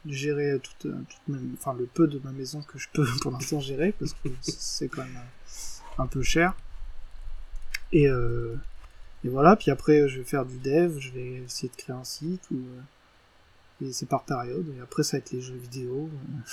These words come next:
Speaker 1: euh. <laughs>
Speaker 2: Bah, c'est vrai ça aussi, sur la deuxième, sur une deuxième partie de la Geek Attitude, on a le, on a parlé du réseau,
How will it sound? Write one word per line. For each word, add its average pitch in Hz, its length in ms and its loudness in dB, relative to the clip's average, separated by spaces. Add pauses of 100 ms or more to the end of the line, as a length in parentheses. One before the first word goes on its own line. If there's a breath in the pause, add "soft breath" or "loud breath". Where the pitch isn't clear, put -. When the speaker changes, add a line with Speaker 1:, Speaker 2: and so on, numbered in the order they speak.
(160)
Speaker 1:
euh. 143 100 -6
<laughs> - 440 -20
Speaker 2:
Bah, 151 140 -4 (460)
c'est - 180 2
vrai 202 180 0
ça 196 180 -2
aussi, 190 320 -4
sur 139 220 -6
la 127 100 -2
deuxième, 127 560 -6
sur 123 200 -6
une 120 140 -6
deuxième 123 240 -6
partie - 300 -10
de 120 240 -4
la 107 100 -4
Geek 120 160 -6
Attitude, 185 520 -6 (580 soft breath)
on 123 120 -4
a 135 100 -2
le, 127 240 0
on 117 120 -4
a 123 80 -2
parlé 127 240 -4
du 123 140 -2
réseau, 135 480 0